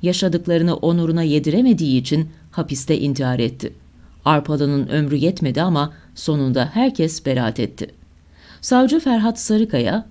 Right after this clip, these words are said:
yirmi Nisan iki bin altıda H S Y K kararıyla meslekten ihraç edilmişti. Karar bire karşı altı oyla çıktı. Sarıkaya'ya sahip çıkan isim, daha sonra Erdoğan tarafından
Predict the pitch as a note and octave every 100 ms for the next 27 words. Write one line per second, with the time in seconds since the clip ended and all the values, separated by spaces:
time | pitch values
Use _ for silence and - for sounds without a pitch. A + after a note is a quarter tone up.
0 | - E3+ G3+ C#4 A#3 G#3+ G#3 G3+ - -
1 | E3 D3+ C3+ C3 C3+ B2 B2 - - -
2 | F#3+ F#3+ G#3+ G#3 G#3 A#3+ B3 B3 G3+ G3
3 | G3 F#3+ D3+ D3+ D#3 D#3 D3+ D3+ D3 D3
4 | C#3+ C3+ C3+ C3+ A#2 G#2+ - A2+ - -
5 | - - E3+ D3+ D3 A3+ - E3+ E3 A3
6 | C#4 F#3 D3+ - F3 D#3 D#3 D#3 G#3+ D#3
7 | C3 C3 C#3 C3+ - - - - - -
8 | - B3+ D#4 D#4+ G#3 E3+ E3+ E3+ E3+ A#3+
9 | - - C3 C3 - B3+ D4+ E3+ E3+ E3
10 | D3 C#3 - F3+ G3 D#3+ C3 C#3+ C3 C3
11 | B2+ B2+ D#3